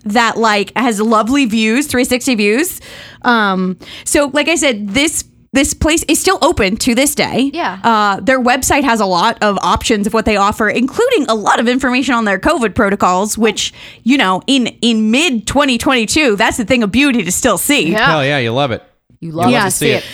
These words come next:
Speaker 1: So they have all kinds of programs now, inpatient, outpatient. They have programs for children, including a large program based on children, um, uh, who are dealing with mental health struggles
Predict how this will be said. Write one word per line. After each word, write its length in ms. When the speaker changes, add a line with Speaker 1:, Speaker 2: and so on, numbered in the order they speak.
Speaker 1:
So 380
they 160
have 180
all 180
kinds 260
of 80
programs 460
now, 200
inpatient, 680
outpatient. 720
They 100
have 160
programs 560
for 160
children, 600
including 540
a 120
large 400
program 480
based 460
on 260
children, 720
um, 640
uh, 100
who 220
are 320
dealing 400
with 300
mental 260
health 120
struggles 380